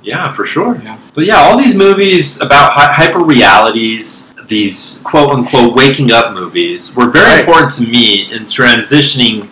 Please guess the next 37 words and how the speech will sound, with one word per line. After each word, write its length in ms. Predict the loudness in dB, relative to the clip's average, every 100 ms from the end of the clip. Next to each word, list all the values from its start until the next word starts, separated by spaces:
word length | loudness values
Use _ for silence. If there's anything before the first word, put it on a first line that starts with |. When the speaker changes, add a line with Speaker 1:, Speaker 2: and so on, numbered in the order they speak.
| -4
Speaker 1:
out 180 | 0 0
of 120 | 0
Mormonism. 680 | -2 -2 -2 -6 -6 -8 -8
And 240 | -4 -4 -6 -6
there's 240 | 0 2 2
this 160 | 0
quote 360 | 0 0 2 2
by 340 | 2 4 2 0 -2
this 240 | -2 -2
ex-Mormon, 760 | -6 -6 -6 -2 0 0 -2 -4
I 120 | -6
believe 320 | -4 -4 -6 -10 -20 -20 -12
in 140 | -8
Germany, 540 | -2 0 0 -2 -2 -4
h-, 120 | -8 -10
how 240 | -4 0 0
he 360 | 0 0 -2 -4
explained 580 | -8 -4 -2 -2 -4 -10 -8
his 220 | 0 2
own 140 | 2 2
transition 480 | 0 0 -2 -2 -2
out 120 | -2
of 60 | -2
Mormonism 480 | -6 -8 -10 -8
and 160 | -10 -10
how 300 | -4 0 2
it 100 | 0
was 180 | -2 -2
like 540 | 0 2 0 -2 -2
being 220 | 2 4
on 160 | 4 0
Space 480 | -2 -2 -2 -2 -2
Mountain 540 | 0 0 0 -6 -10 -10
and 120 | -2
having 440 | 0 0 -2 -6
the 100 | -4
lights 600 | 0 2 2 0 -8 -10